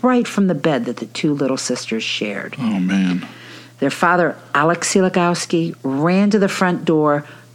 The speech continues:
Speaker 1: just in time to see a man shoving his daughter into a car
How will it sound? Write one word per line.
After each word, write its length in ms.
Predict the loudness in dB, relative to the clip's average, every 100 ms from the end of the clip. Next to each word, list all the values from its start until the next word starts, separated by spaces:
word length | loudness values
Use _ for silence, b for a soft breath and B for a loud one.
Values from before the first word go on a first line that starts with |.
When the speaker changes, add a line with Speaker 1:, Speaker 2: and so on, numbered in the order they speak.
| -8
Speaker 1:
just 420 | 0 0 0 2
in 80 | 2
time 380 | 2 2 2 2
to 100 | -2
see 240 | 0 0
a 80 | 2
man 480 | 2 2 0 -2 -4
shoving 520 | -4 0 0 2 0
his 180 | 0 -2
daughter 420 | 0 0 0 -2
into 360 | -4 -6 -4 -6
a 40 |
car 540 | -4 -2 0 -2 -4